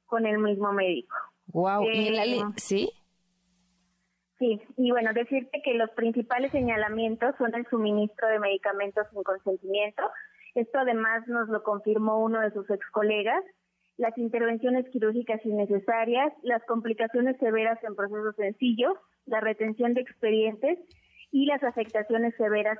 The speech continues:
Speaker 1: para recién nacidos. En ese caso estamos hablando de al menos cuatro fallecimientos.
Speaker 2: Uf.
Speaker 1: Eh,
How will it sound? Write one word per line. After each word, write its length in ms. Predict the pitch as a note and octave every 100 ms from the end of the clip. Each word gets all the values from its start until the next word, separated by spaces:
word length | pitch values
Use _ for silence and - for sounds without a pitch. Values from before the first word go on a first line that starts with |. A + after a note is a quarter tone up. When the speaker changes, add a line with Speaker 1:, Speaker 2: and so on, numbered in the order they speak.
| G#3+
Speaker 1:
para 220 | G#3+ G3
recién 400 | F#3+ - G3+ G3+
nacidos. 480 | A3 - C4+ A3+ G3+ _ _ _ _ -
En 160 | C4 C4
ese 200 | C4 D#4
caso 280 | C#4 C4 D4
estamos 400 | C#4 B3 B3+ B3+
hablando 540 | A3 G#3+ G#3+ A3 B3
de 140 | A#3 G#3+
al 140 | G#3+
menos 300 | A3 A#3 B3 A#3+ -
cuatro 380 | A3+ A3+ A#3+
fallecimientos. 800 | A3 G3+ G3 F#3+ G#3 G3+ F3+ E3 - - - _ _ _ _ A3
Speaker 2:
Uf. 180 | F#3+ C#3 -
Speaker 1:
Eh, 640 | B3 A#3 A3+ A3 A3 G#3+ G#3+